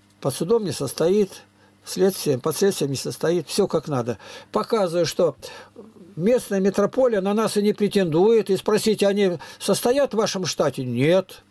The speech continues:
На, э, собраниях? Нет, нет. А вы уже давно, вас затащило, ну, то есть, юродствуют. В транс впали. Вот.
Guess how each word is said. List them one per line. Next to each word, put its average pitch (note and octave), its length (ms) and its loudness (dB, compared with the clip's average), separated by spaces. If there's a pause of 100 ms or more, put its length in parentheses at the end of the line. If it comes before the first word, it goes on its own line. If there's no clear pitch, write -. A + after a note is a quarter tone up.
(360)
На, F3 120 0
э, F3+ 220 2 (260)
собраниях? G#3 680 0
Нет, E3+ 360 0
нет. G#3 220 0
А A#3+ 80 4
вы D4+ 160 0
уже A3+ 160 2
давно, A#3+ 440 2
вас A#3 200 0
затащило, G#3+ 800 0 (200)
ну, F#3+ 120 -6
то G3+ 100 2
есть, D3+ 240 0 (140)
юродствуют. F3+ 840 0 (580)
В - 120 -16
транс G3+ 260 -2
впали. A#2 500 -4 (1300)
Вот. C3 300 -4